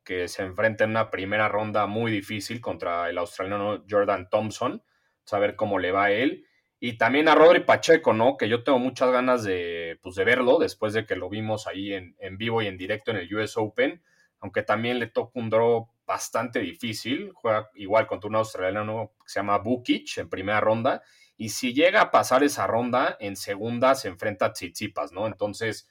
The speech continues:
también sería, siento que lo más Tsitsipas del mundo perder contra Rodri Pacheco,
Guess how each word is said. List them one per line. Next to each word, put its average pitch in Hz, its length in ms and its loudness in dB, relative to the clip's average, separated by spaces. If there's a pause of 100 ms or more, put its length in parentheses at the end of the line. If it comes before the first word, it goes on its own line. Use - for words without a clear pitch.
(340)
también 123 340 -2
sería, 127 680 4
siento 117 420 0
que 104 80 2
lo 101 160 0
más 113 360 -4
Tsitsipas 117 580 -2
del 95 160 -2
mundo 107 400 0
perder 101 260 4
contra 92 360 -2
Rodri 104 280 0
Pacheco, - 600 -4